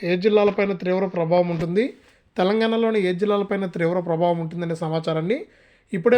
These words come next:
మనం వీడియో ద్వారా తెలుసుకుందాం. వీడియోను లైక్ చేయండి, షేర్ చేయండి. ఇలాంటి మరెన్నో వీడియోలను అందరికంటే ముందుగా తెలుసుకోవడానికి, ప్రతిరోజు వాతావరణానికి సంబంధించిన వివరాలు తెలుసుకోవడానికి వీడియోను లైక్ చేసి, షేర్ చేసి,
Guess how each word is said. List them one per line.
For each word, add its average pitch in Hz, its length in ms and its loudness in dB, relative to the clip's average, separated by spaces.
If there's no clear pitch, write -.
మనం 220 220 0
వీడియో 185 240 0
ద్వారా 190 220 2
తెలుసుకుందాం. 170 480 -2
వీడియోను 233 360 4
లైక్ 190 260 2
చేయండి, 214 360 4
షేర్ 180 300 0
చేయండి. 185 280 2
ఇలాంటి 220 300 4
మరెన్నో 208 380 2
వీడియోలను 208 360 2
అందరికంటే 202 420 0
ముందుగా 190 360 0
తెలుసుకోవడానికి, 170 720 -2
ప్రతిరోజు 226 420 4
వాతావరణానికి 202 680 2
సంబంధించిన 185 480 -2
వివరాలు 180 360 0
తెలుసుకోవడానికి 165 720 -2
వీడియోను 220 360 4
లైక్ 180 280 4
చేసి, 208 220 4
షేర్ 170 200 2
చేసి, 180 280 0